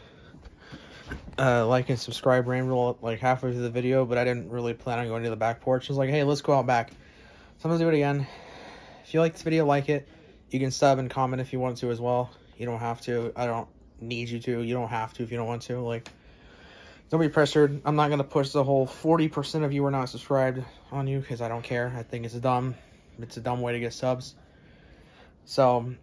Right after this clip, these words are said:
gonna keep posting weather videos and just doing things. But, uh, until next time, boys.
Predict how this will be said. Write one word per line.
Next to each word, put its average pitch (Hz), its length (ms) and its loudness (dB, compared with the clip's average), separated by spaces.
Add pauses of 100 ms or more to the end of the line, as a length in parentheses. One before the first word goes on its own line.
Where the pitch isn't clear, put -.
gonna 147 160 -4
keep 156 220 -4
posting 151 260 0
weather 143 220 2
videos 139 680 -2
and 120 160 -8
just - 440 -10 (1160)
doing 135 280 0
things. 135 500 -2 (800)
But, 123 320 2
uh, 117 400 0 (680)
until 139 200 0
next 143 280 -2
time, 120 220 -2
boys. 117 420 -4